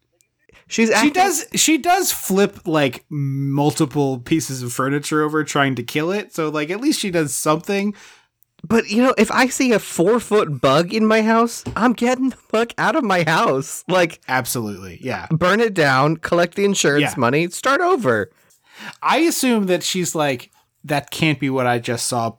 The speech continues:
Speaker 2: No bug exists that big." But again, this movie is awful
Speaker 1: That's not
Speaker 2: and
Speaker 1: good
Speaker 2: doesn't
Speaker 1: at, she didn't, sorry, she doesn't act good enough to do that.
Speaker 2: No,
Speaker 1: And then
Speaker 2: no.
Speaker 1: she runs to the bathroom and vomits up bugs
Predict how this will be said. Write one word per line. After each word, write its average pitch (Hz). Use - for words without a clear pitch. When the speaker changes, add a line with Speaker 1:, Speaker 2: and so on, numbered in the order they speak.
Speaker 2:
No 131
bug 120
exists 117
that 98
big." 92
But 120
again, 127
this 117
movie 123
is 104
awful 131
Speaker 1:
That's 151
not 151
Speaker 2:
and -
Speaker 1:
good 151
Speaker 2:
doesn't 123
Speaker 1:
at, -
she 151
didn't, 156
sorry, 135
she 127
doesn't 139
act 127
good 123
enough 113
to 104
do 117
that. 92
Speaker 2:
No, 143
Speaker 1:
And 139
then 165
Speaker 2:
no. 160
Speaker 1:
she 196
runs 165
to 185
the 160
bathroom 151
and 123
vomits 135
up 123
bugs 117